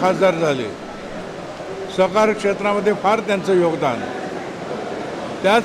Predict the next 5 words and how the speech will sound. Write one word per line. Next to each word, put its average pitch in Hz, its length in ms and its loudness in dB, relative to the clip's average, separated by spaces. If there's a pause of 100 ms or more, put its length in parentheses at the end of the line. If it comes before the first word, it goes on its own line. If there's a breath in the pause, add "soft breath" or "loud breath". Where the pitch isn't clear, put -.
(120)
पद्धतीने 202 640 4
संजय 208 560 4 (640)
मंडलिक 180 300 4 (100)
काम 185 160 4 (100)
करतायत. 135 340 2